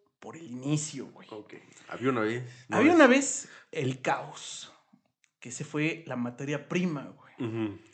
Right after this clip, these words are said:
Speaker 1: Eh, todo tiene que, es un poco combinado, porque va a haber palabras que ubicamos un chorro, que realmente venían como de esa interpretación,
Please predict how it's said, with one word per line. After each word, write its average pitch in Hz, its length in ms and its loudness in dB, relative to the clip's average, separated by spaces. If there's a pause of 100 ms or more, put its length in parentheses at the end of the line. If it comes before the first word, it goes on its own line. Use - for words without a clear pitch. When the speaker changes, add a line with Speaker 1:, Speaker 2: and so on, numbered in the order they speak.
(400)
Speaker 1:
Eh, 123 760 -8 (120)
todo 277 260 8
tiene 277 340 0
que, - 440 -4 (300)
es - 140 -8
un 240 140 0
poco 233 920 0
combinado, 143 1000 -4 (440)
porque - 400 -6
va 139 100 -6 (100)
a 170 60 4
haber 208 160 4
palabras 185 560 -2 (460)
que 127 120 -10
ubicamos 143 600 -4
un 175 140 -6
chorro, 220 400 2
que - 120 -12
realmente 151 400 -6
venían 143 340 -4
como 147 300 -6
de 135 100 -2
esa 165 220 -2
interpretación, 147 920 -6